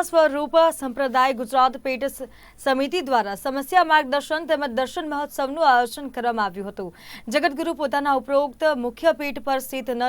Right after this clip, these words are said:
રહેતા દિન દુખી લોકોના કલ્યાણ અર્થે જ્યાં જ્યાં તેઓના ઉપપીઠ આવેલા છે ત્યાં પધારી દિન દુખી લોકોને તેઓના જીવનની સમસ્યાઓમાંથી બહાર કાઢવા માટે માર્ગદર્શન આપતા હોય છે, જેના ભાગરૂપે આપણી સંસ્કાર નગરીમાં પણ તેઓનું શુભ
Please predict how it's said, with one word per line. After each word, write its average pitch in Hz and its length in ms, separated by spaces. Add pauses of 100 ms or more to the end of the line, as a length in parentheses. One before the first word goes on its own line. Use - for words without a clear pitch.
રહેતા 254 280
દિન 233 280
દુખી 233 260
લોકોના 247 420 (480)
કલ્યાણ 277 440
અર્થે 214 200
જ્યાં 269 380
જ્યાં 302 240
તેઓના 254 340 (140)
ઉપપીઠ 294 500
આવેલા 277 320
છે 269 240 (320)
ત્યાં 320 260
પધારી 285 380
દિન 262 180
દુખી 254 240
લોકોને 262 320 (160)
તેઓના 247 340 (120)
જીવનની 302 460
સમસ્યાઓમાંથી 247 840
બહાર 220 160 (140)
કાઢવા 247 220
માટે 254 440 (400)
માર્ગદર્શન 269 640
આપતા 214 320
હોય 208 120
છે, 214 220
જેના 277 180
ભાગરૂપે 277 540
આપણી 277 640
સંસ્કાર 269 480
નગરીમાં 277 560
પણ 285 220
તેઓનું 262 440
શુભ 269 220